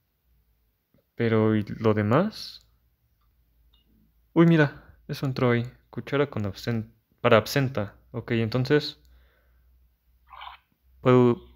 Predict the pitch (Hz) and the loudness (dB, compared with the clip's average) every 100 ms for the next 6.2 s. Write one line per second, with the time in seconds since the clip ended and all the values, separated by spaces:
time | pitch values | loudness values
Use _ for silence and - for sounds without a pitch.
0 | _ 120 117 120 - 165 170 - 107 107 | _ -6 -2 -2 -4 -6 -4 -4 -4 -6
1 | _ _ _ _ _ _ _ _ _ _ | _ _ _ _ _ _ _ _ _ _
2 | _ _ _ _ _ _ - 120 - - | _ _ _ _ _ _ -2 -2 0 0
3 | 123 107 110 104 101 113 170 - _ _ | 0 0 -2 -2 0 0 -2 -8 _ _
4 | _ _ _ _ _ _ _ _ _ _ | _ _ _ _ _ _ _ _ _ _
5 | _ - 123 127 113 104 - - 135 147 | _ -6 -4 -2 -2 -4 -12 -6 -2 -2
6 | 160 | -4